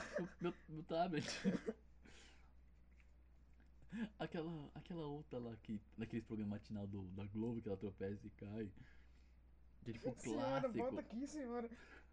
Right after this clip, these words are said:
Speaker 1: O, o Nossa Senhora é clássico.
Speaker 2: "Por que a senhora está correndo, senhora? Só quero fazer uma pergunta."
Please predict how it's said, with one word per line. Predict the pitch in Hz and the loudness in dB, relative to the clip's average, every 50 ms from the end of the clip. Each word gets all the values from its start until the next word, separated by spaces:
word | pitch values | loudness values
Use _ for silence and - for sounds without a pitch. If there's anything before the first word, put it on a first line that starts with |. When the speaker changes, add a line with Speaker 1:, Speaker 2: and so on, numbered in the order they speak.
| - - - - - - - - - - - - - - - - 226 330 - - - - 185 - | -18 -18 -18 -18 -18 -18 -18 -18 -18 -16 -14 -12 -12 -4 0 0 0 0 -2 -6 -10 -10 -8 -6
Speaker 1:
O, | - | -6
o | 233 - - 165 - - | -4 -4 -4 -4 -2 0
Nossa | 139 131 123 127 123 - - - - | 4 6 6 6 6 2 -4 -4 2
Senhora | - 120 117 117 117 117 120 123 123 | 4 6 8 8 6 6 4 2 0
é | - - - - - 107 104 - | -2 -4 -10 -10 -10 -8 -8 -6
clássico. | - - 101 85 80 80 85 90 - - 269 226 185 - 226 | -4 -2 2 4 4 6 4 4 2 0 0 0 -2 -4 -2
Speaker 2:
"Por | - 107 - - | -2 -2 -2 -2
que | - 277 285 | -2 -2 -2
a | 311 392 | 0 -2
senhora | 403 - 359 302 294 | -2 0 2 2 2
está | 349 - 392 262 | 2 2 0 0
correndo, | - - 349 285 311 330 330 359 370 349 285 | 0 0 0 0 0 -2 -2 -2 -2 -4 -4
senhora? | 196 233 285 262 220 233 254 - - - - - - - - - | -2 0 0 0 0 -2 -6 -10 -12 -16 -16 -16 -16 -16 -16 -8
Só | - - 269 | -6 -4 -4
quero | 226 - 311 311 | -2 -2 -4 -2
fazer | - 330 285 277 | -2 -2 -2 -2
uma | 302 302 | -2 -6
pergunta." | - - 269 311 247 214 277 277 311 330 330 285 | -4 -2 -2 0 0 0 0 0 0 0 -2 -2